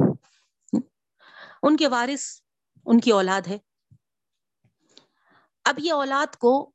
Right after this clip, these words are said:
تقسیم کے لیے کیا کرنا چاہیے؟ بتائیے آپ، اس آیت سے کیا معلوم ہو رہا؟ کیا وہ تقسیم قرآن اور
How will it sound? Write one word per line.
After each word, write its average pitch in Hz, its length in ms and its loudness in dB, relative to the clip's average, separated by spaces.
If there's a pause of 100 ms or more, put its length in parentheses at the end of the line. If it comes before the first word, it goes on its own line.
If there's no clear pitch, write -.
(440)
تقسیم 277 420 0
کے 247 120 0
لیے 220 180 0
کیا 185 200 -2
کرنا 160 260 -6
چاہیے؟ 165 400 -6 (1900)
بتائیے 214 400 -2
آپ، - 120 -10 (320)
اس 240 220 -4
آیت 254 280 -4
سے 277 220 -2 (460)
کیا 285 140 2
معلوم 175 280 -6
ہو 151 120 -10
رہا؟ - 100 -16 (1700)
کیا 269 240 4
وہ 311 80 -2
تقسیم 277 760 -2 (1400)
قرآن 208 400 0
اور 240 280 -2